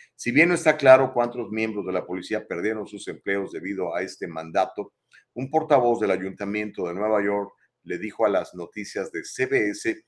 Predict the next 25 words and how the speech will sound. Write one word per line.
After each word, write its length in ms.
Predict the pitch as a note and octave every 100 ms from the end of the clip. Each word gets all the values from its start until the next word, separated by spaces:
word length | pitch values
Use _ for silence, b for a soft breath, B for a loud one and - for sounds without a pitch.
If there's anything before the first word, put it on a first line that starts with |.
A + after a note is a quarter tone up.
| _ _ -
que 80 |
se 160 | - -
calculaba 720 | - F#2+ - A2 B2 B2 A#2+ A#2
que 160 | G2
unos 560 | A2 B2+ B2 A#2+ - _ _ -
mil 560 | A#2+ D3+ G#3 G#3+ G#3+
setecientos 1000 | - - A2 G#2 - C3+ C#3+ C#3 C#3 C#3+ -
cincuenta 760 | - G#2 G2+ A#2+ B2 - B2 -
empleados 680 | F#2 F2 A2 A2 A2 G#2+ E2+
de 100 | G2
la 100 | G#2
ciudad 240 | - G2+
de 60 | G#2+
Nueva 260 | F#2+ F2 F2+
York 280 | C3 C#3+ - b b _
habían 340 | F#2+ G#2 A#2 A2+
sido 520 | - A#2 G#2 F#2+ -
corridos 600 | - G#2+ A#2+ F#3+ D#3 A2
de 100 | G2
sus 220 | G2 A2
chambas 520 | - D3 C3+ B2+ - - _ b b
por 180 | - C3
negarse 680 | C#3+ B2 A#2 A2 - G#2+ G#2+
a 80 | G#2
recibir 640 | G#2 G2+ F#2+ F2 F#2+ F#2